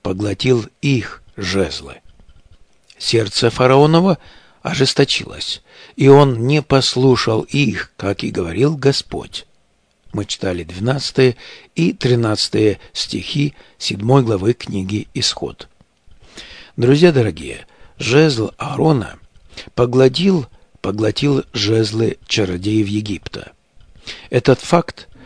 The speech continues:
должен был бы убедить фараона, кому принадлежит настоящая сила. Но вместо этого сердце фараона всё ещё было жестоким, и оно больше и больше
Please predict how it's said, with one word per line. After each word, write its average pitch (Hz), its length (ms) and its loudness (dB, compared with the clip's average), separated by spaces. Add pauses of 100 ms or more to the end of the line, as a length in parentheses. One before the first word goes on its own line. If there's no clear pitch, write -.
(160)
должен 165 500 2
был 147 220 6
бы 139 240 8
убедить 143 600 0
фараона, 113 680 2
кому 127 480 2 (400)
принадлежит 107 720 -2
настоящая 107 680 -4
сила. 65 460 -8 (760)
Но 143 180 4
вместо 208 380 6
этого 107 520 2 (300)
сердце 120 540 2
фараона 160 560 4 (300)
всё - 360 4
ещё 175 400 2
было 139 560 6 (340)
жестоким, 117 760 4
и 117 160 -4
оно 110 320 -2
больше 156 800 -2
и 104 100 -8
больше 104 580 -4